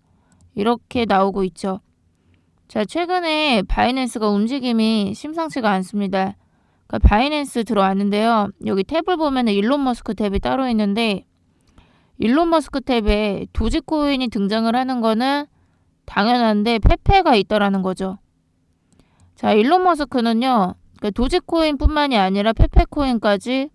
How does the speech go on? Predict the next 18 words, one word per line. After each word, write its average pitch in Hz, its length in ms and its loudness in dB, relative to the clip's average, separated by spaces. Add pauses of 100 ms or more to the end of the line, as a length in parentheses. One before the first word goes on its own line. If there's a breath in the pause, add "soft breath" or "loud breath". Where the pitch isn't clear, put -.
본인의 220 380 2
민코인으로 208 640 0
인정을 226 440 0
한 196 100 0
겁니다. 185 460 -4 (720 soft breath)
그렇기 262 300 2
때문에 247 420 0
일 208 180 2
티어 320 260 0
거래소인 233 480 2
바이낸스에서는 214 1120 -2 (320)
이미 208 500 0 (400)
페페를 277 680 2
일론의 262 480 0
민코인이다라고 202 1000 0
언급을 185 340 -2
하고 220 220 -2
있죠. 180 320 -6